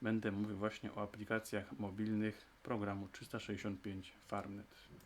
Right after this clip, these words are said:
Wszystkie aplikacje powstałe z myślą o obsłudze programu trzysta sześćdziesiąt pięć Farmnet są bezpłatne, dostępne do pobrania z Google Play dla smartfonów z systemem Android bądź z App Store dla iPhone'ów z systemem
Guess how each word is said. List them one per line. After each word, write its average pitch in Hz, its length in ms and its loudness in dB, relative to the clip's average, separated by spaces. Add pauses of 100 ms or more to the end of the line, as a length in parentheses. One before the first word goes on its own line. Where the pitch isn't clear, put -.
(260)
Wszystkie - 500 4
aplikacje 110 540 4
powstałe 107 460 4
z 104 60 -4
myślą 113 380 2
o 110 100 2
obsłudze 110 360 2
programu 107 400 4
trzysta 107 300 -2
sześćdziesiąt 104 360 -2
pięć 95 260 -4
Farmnet 113 480 2
są 120 260 2
bezpłatne, 110 560 4
dostępne 113 440 2
do 104 100 0
pobrania 104 420 4
z - 80 -10
Google 107 280 4
Play 123 340 4
dla 110 120 4
smartfonów 107 540 0
z - 40 -12
systemem 101 400 -2
Android 117 580 4
bądź 104 340 4
z - 160 -6
App 131 160 2
Store 143 300 0
dla 107 260 6
iPhone'ów 113 420 2
z 113 40 -2
systemem 104 440 0